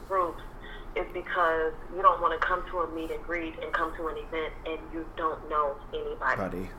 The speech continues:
Speaker 1: And
Speaker 2: Yeah.
Speaker 1: don't, and you're, you know, standing over to the side because you're uncomfortable and people are just looking at you because they don't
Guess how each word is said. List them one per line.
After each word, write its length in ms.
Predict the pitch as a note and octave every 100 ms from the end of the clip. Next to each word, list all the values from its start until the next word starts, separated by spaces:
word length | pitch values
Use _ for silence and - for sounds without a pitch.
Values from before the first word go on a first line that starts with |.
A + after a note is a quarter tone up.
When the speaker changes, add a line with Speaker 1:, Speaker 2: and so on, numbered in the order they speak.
| -
Speaker 1:
And 100 | A#2
Speaker 2:
Yeah. 260 | G2+ G2 F#2+ - - D3
Speaker 1:
don't, 160 | C#3+ - - - - - - - - - -
and 180 | F#3 E3
you're, 240 | E3 D#3+ - G3
you 140 | G3+
know, 200 | G3 - -
standing 280 | E3+ E3+ D#3+
over 180 | - -
to 120 | -
the 100 | - -
side 320 | G#3 F3+ E3
because 200 | E3+ D#3 E3
you're 200 | F#3 D#3+
uncomfortable 500 | D#3+ D#3 D3+ D#3+ D#3
and 100 | D#3
people 240 | F3 D#3+
are 80 | D#3
just 200 | D#3 -
looking 320 | F3+ F#3+ D#3+
at 140 | D3+ D3
you 80 | D#3+
because 240 | D#3+ D3+ D3+
they 140 | D#3
don't 240 | D3+ D3+